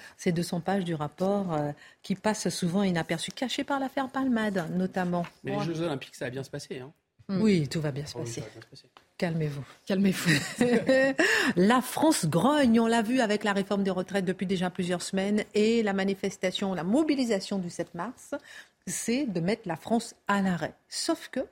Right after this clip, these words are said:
Speaker 1: Marc Menon, si j'ai bien compris, la France était déjà en colère. C'était en février, euh, mars mille huit cent quarante-huit et c'est comme ça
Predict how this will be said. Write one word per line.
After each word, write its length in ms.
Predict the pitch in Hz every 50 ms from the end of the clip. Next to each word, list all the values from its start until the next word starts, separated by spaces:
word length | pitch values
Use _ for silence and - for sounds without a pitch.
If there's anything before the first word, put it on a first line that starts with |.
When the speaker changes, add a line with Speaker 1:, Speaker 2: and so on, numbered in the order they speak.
| _ _ _ _ _
Speaker 1:
Marc 220 | - 196 185 185 -
Menon, 260 | 180 175 180 214 302 -
si 180 | - - 233
j'ai 80 | 208 202
bien 160 | 175 185 180
compris, 400 | 175 - 151 147 - - 262 320 - _ _ _ _ _ _ _ _ -
la 160 | 165 156 147
France 300 | - _ 269 294 285 -
était 140 | 165 - 165
déjà 200 | 151 156 156 185
en 80 | 170 147
colère. 460 | - - 151 143 160 190 226 269 302 - _ _ _
C'était 260 | - - 151 - 175
en 80 | 160 147
février, 640 | - - 226 175 180 160 165 160 160 180 196 190 - -
euh, 80 | 170
mars 320 | 151 160 185 196 185 - -
mille 180 | 170 185 208 202
huit 80 | 180
cent 160 | - - 180 160
quarante-huit 400 | - 160 147 156 - 262 233 -
et 60 | 208
c'est 120 | - 214
comme 200 | 196 - 202 202
ça 180 | - - -